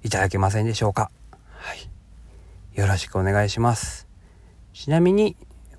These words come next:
お父さんの希望はみかんさんのところでも言ってますんで、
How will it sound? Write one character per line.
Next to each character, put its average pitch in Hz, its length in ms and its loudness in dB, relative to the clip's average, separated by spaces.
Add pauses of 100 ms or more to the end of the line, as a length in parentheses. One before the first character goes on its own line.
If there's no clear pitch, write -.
お 139 60 -10
父 147 160 2
さ 135 80 2
ん 127 60 2
の 117 80 0
希 123 120 -2
望 127 180 2
は 170 240 8
み 101 140 -2
か 95 140 2
ん 92 80 0
さ 92 100 -2
ん 92 60 -2
の 85 80 -4
と - 80 -6
こ 101 80 -2
ろ 101 80 0
で 101 120 0
も 90 140 -2
言 82 160 -4
っ 85 40 -8
て - 120 -12
ま 95 140 -2
す - 120 -10
ん 82 60 -6
で、 95 240 -6